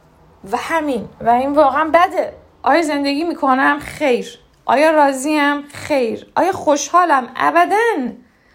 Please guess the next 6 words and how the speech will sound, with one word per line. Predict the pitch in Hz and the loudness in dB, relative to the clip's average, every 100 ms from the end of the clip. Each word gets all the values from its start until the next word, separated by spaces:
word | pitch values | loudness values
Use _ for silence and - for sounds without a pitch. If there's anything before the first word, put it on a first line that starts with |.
| _ _ _ _ | _ _ _ _
آیا | - 330 | 0 0
سر | 359 339 294 277 | 2 2 2 2
حالم؟ | 302 302 247 254 | 0 0 0 -2
اصلاً. | 285 - - 320 320 254 214 - _ _ _ _ _ | -6 -8 -8 -2 0 -2 -4 -10 _ _ _ _ _
آیا | - 302 330 | 0 0 0
شبیه | 330 277 294 | 0 0 0